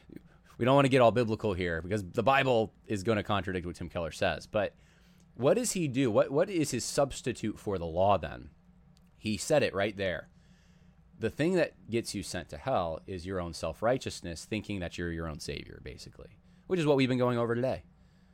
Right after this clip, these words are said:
It's the idolatry thing. It's the, there, there's, there, there's the one distasteful thing that's also, j-, just like he said, greed is kind of subjective. He, he picks something else that's subjective. And he says,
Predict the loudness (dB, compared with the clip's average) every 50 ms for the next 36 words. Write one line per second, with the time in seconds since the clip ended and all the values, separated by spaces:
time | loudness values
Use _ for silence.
0 | _ _ -8 -6 -6 -6 -2 0 4 4 4 6 6 6 6 4 4 0 -4 -6
1 | -8 -8 -8 -12 -10 -8 -8 -8 -8 -6 -4 -2 0 0 0 -2 -4 -10 -20 -20
2 | -20 _ -4 -2 -2 -2 0 0 0 0 0 -2 -8 -10 -8 -6 -6 -4 -2 -2
3 | -2 -2 -2 -2 -2 0 0 0 0 0 -2 -2 -2 -2 -4 -6 -6 -4 -4 -4
4 | -4 -6 -8 -4 -4 -4 -4 -4 -4 -6 -6 -6 -8 -10 -12 -14 -18 _ _ _
5 | -20 _ _ _ _ -4 0 2 2 2 0 -2 0 2 2 2 2 2 0 0
6 | 0 0 0 -2 -6 -10 -14 -20 -20 _ -10 -8 -8 -4 -2 -2 -2 2 2 2
7 | 2 2 0 0 0 0 0 0 -2 -4 -2 0 0 0 0 -2 -4 -4 -4 -4
8 | -4 -4 -4 -4 -6 -10 -12 -18 -20 _ -10 -6 -6 -4 -4 -6 -8 -8 -12 _
9 | _ -20 -20 _ _ -6 -4 -4 -2 2 2 4 4 2 2 -2 -2 -2 -4 -8
10 | -14 -20 -20 -8 -4 -4 -4 -4 -4 -6 -6 -6 -6 -6 -8 -6 -6 -6 -6 -4
11 | -2 0 0 0 0 -2 -4 -4 -4 -6 -4 -2 -2 -2 -4 -4 -8 -12 -14 -14
12 | -16 -20 -20 -20 -20 _ _ _ -20 -20 _ _ _ _ _ _ -8 -4 -2 -2
13 | -2 -2 -2 0 0 0 0 -2 -4 -10